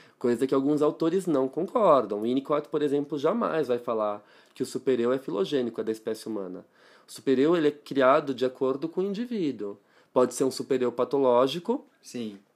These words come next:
Speaker 1: Se você, desde pequenininho, tem uma moral introjetada, encucada dentro de você, de fora pra dentro,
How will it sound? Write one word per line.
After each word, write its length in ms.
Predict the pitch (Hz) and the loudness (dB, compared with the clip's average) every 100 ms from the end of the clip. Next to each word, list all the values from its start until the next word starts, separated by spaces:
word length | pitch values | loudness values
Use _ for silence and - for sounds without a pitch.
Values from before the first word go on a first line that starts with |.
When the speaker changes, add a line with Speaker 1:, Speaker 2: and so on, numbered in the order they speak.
| - - - _ | -20 -20 -20 _
Speaker 1:
Se 160 | - | -2
você, 440 | 127 131 - 139 - _ _ _ | 2 0 2 0 0 _ _ _
desde 320 | 123 143 156 | 2 4 4
pequenininho, 640 | - - 147 139 131 135 131 | -4 -2 0 4 4 4 2
tem 240 | 139 139 | 2 4
uma 160 | 143 135 | 4 4
moral 480 | 127 127 123 123 | 4 4 6 6
introjetada, 840 | 127 123 127 117 120 - 127 123 123 | 4 0 -2 0 -2 2 2 4 2
encucada 680 | 127 - 135 135 135 127 117 | 0 -6 -6 4 4 4 2
dentro 300 | 117 113 110 | 0 -4 -8
de 120 | 104 | -6
você, 360 | 110 110 123 | -6 -4 -6
de 100 | 113 | -6
fora 260 | - 117 117 | -2 0 0
pra 120 | 117 | -4
dentro, 420 | 110 107 117 - | -4 -4 -6 -10